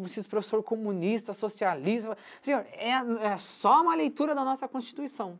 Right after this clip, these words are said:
É só uma leitura da lei que nos orienta, né? Aí eu continuo, né, falando sobre o ensi-, aí eu vo-, volto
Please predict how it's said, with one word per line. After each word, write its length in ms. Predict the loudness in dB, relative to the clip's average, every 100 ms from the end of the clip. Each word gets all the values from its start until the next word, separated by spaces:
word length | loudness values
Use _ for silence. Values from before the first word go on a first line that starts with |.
| _ _ _ _ _ _
É 140 | -8
só 380 | -6 0 8 8
uma 100 | 8
leitura 560 | 8 4 2 2 2 0
da 460 | -2 2 4 6
lei 340 | 6 6 6 4
que 220 | 0 0
nos 240 | 2 2
orienta, 760 | 2 4 2 0 -2 -2 -4 -4 _ _ _ _ _ _ _ -6
né? 340 | 0 2 0 -4 -18 -20 -20 -20 -20 -20 -20 _ 0
Aí 520 | 6 8 8 8 8
eu 120 | 8
continuo, 840 | 8 4 4 2 6 8 8 8 6
né, 240 | 4 2
falando 420 | 2 2 4 2 0
sobre 300 | 0 2 2
o 20 |
ensi-, 300 | -2 -2 2
aí 100 | 4
eu 80 | 4
vo-, 200 | 2 4
volto 340 | 4 4 -4